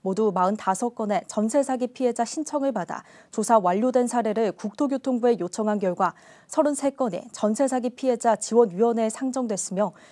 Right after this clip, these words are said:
이 가운데 서른 건이 피해자로 최종 결정됐다고 밝혔습니다. 주택별로는 공동주택 열세 건, 오피스텔 열네 건, 다가구 주택 세 건이며 결정문을 받은 피해 임차인은 이후 관련 기관을 통해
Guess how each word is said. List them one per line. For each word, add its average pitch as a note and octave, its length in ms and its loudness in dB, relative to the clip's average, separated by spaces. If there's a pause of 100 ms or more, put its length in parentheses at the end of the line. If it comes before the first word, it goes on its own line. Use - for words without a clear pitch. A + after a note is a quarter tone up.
(160)
이 G3+ 100 0
가운데 A3 300 6
서른 C#4+ 320 -2
건이 F3+ 340 -2
피해자로 C#4 460 0
최종 D#4+ 320 -4
결정됐다고 G3+ 720 -2
밝혔습니다. F3 840 -8 (640)
주택별로는 A#3+ 800 2
공동주택 B3 840 0
열세 F3+ 320 -2
건, - 280 -8 (380)
오피스텔 A#3+ 640 0
열네 F3+ 280 0
건, - 200 -4 (100)
다가구 A#3 440 2
주택 A#3 280 -4
세 A#3 120 -4
건이며 G3 480 -2 (300)
결정문을 C4 520 2
받은 A3+ 420 2
피해 D4 240 0
임차인은 G3 640 -4 (140)
이후 G3 260 -2
관련 G3+ 380 2
기관을 G#3 380 0
통해 G3 340 -4